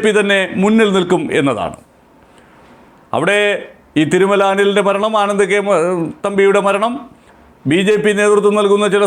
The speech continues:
സർവീസ് സഹകരണ ബാങ്കുകളിൽ ഉണ്ടായിട്ടുള്ള വിഷയങ്ങൾ, എം എസ് കുമാർ അടക്കമുള്ള ആളുകൾ ഉയർത്തിക്കാട്ടിയത് ഒക്കെ ചർച്ചയാകുന്ന ഒന്നാണ്. ഇപ്പോൾ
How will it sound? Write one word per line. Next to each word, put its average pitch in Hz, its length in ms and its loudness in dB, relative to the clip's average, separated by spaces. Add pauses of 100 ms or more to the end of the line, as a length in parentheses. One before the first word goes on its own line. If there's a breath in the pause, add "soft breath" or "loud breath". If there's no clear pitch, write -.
സർവീസ് 202 300 0
സഹകരണ 202 400 2
ബാങ്കുകളിൽ 202 440 2
ഉണ്ടായിട്ടുള്ള 196 500 0 (240)
വിഷയങ്ങൾ, 208 440 0 (180)
എം 180 120 -4
എസ് - 120 -6
കുമാർ 196 240 0
അടക്കമുള്ള 202 420 0
ആളുകൾ 202 280 0
ഉയർത്തിക്കാട്ടിയത് 208 680 0 (140)
ഒക്കെ 240 200 0 (400)
ചർച്ചയാകുന്ന 240 800 0 (260)
ഒന്നാണ്. 143 320 -2 (880 soft breath)
ഇപ്പോൾ 135 220 0